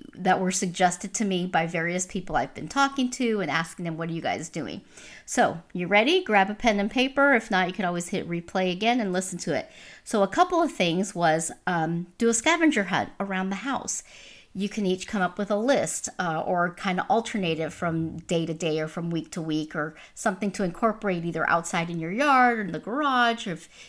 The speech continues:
you're in an apartment complex, maybe around the apartment complex area. But make a list of things that they need to find, some kind of scavenger hunt. Leave some clues, make it really cute, make it fun. You could even make it romantic. Maybe you wanna find, have them find something kind of special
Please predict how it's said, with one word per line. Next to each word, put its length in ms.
you're 100
in 60
an 80
apartment 580
complex, 480
maybe 240
around 260
the 80
apartment 460
complex 480
area. 400
But 140
make 260
a 60
list 360
of 80
things 380
that 160
they 140
need 260
to 100
find, 540
some 160
kind 220
of 40
scavenger 640
hunt. 320
Leave 240
some 200
clues, 600
make 180
it 140
really 240
cute, 440
make 200
it 100
fun. 400
You 80
could 140
even 260
make 220
it 100
romantic. 640
Maybe 220
you 160
wanna 220
find, 340
have 300
them 160
find 340
something 340
kind 240
of 60
special 720